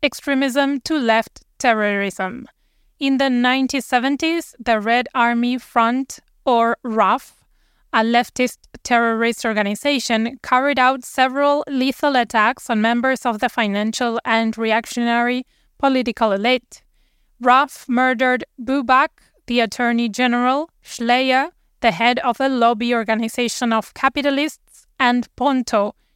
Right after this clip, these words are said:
chairman of the Dresdner Bank board. In turn, the heads of the first generation of Rough fighters,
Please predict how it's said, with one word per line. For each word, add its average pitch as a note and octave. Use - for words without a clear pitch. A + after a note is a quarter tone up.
chairman A3+
of A#3+
the B3+
Dresdner A#3
Bank G3+
board. G#3
In B3+
turn, C4
the A#3+
heads A#3
of A#3
the A#3
first A#3+
generation A3+
of A3
Rough A3
fighters, B3+